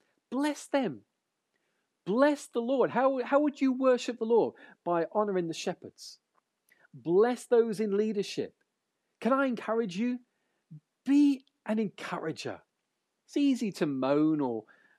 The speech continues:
or, or criticize, and, and, and, you know, but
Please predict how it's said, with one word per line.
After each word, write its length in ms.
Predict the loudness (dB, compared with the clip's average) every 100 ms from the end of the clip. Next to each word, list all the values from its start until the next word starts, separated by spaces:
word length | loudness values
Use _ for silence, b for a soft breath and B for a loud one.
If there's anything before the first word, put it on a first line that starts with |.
| _
or, 320 | -8 -6 -4
or 80 | -4
criticize, 1040 | -6 -4 -2 -2 -2 -2 0 0 -2 -4
and, 120 | -8 -12
and, 140 | -12 -12
and, 140 | -6
you 80 | -4
know, 100 | -2
but 160 | -2